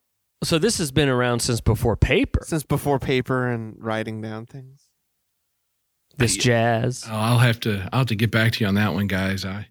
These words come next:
Speaker 2: That's fine. That's
Speaker 3: Yeah.
Speaker 2: fine.
Speaker 1: This, and this is
Speaker 3: I'm not sure when
Speaker 1: understand-
Speaker 3: paper was invented. I don't wanna spread misinformation on your
Speaker 1: Right. I,
Speaker 3: podcast.
Speaker 1: I get that you're new to, to, like, podcasting, so I understand how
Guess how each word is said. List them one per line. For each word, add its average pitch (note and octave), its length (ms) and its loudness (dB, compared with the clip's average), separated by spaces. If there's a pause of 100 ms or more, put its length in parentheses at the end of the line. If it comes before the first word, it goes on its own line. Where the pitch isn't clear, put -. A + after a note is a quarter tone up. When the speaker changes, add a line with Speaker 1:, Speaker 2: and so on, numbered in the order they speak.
Speaker 2:
That's C#4 200 -6
fine. C3 300 -2
That's F#3 160 -8
Speaker 3:
Yeah. F#2+ 280 0
Speaker 2:
fine. F#2 120 -12
Speaker 1:
This, - 400 0
and F3+ 180 2
this F3+ 200 0
is C#3+ 180 2
Speaker 3:
I'm B2+ 60 4
not C3 120 6
sure C#3+ 160 4
when B2+ 100 4
Speaker 1:
understand- B2 160 4
Speaker 3:
paper B2+ 160 2
was A2 160 2
invented. G#2 480 4
I G#2 100 2
don't A#2 140 2
wanna G#2+ 220 0
spread G#2+ 320 -2
misinformation G2 840 -4
on F2+ 100 -10
your A2 80 0
Speaker 1:
Right. A2 280 0
I, D#3+ 160 2
Speaker 3:
podcast. - 200 -12 (320)
Speaker 1:
I D#3 100 0
get D#3+ 240 -2
that C#3 120 -2
you're B2+ 140 2
new B2 200 2
to, A#2 140 0 (340)
to, B2 140 2
like, A#2 160 0
podcasting, A2 540 0
so A2+ 100 0
I A2 40 2
understand G#2 480 0
how G#2 280 -2